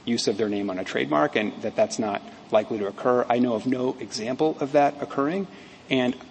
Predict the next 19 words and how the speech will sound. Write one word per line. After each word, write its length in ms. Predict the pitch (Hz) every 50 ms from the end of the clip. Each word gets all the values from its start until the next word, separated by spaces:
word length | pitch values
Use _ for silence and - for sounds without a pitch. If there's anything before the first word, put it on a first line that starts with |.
| - - -
on 100 | 135 127
the 120 | 127 135
other 140 | 156 185 165
hand, 200 | 135 131 127 120
I 80 | 113 110
can 120 | - 117
point 280 | - - 131 123 113 -
to 280 | 123 113 110 117 -
examples 520 | - 123 110 - 113 113 104 - 123 113 117
of 200 | 113 110 110 -
positive 400 | - - 170 180 147 127 113 107
marks 280 | 104 101 101 - -
being 200 | - 110 92 95
registered. 440 | 90 90 87 - - - 104 98 98
And 120 | 98 104 -
so 120 | - 117
I 60 | 117
think 260 | 113 - 143 131 135
that 260 | 139 135 131 123 -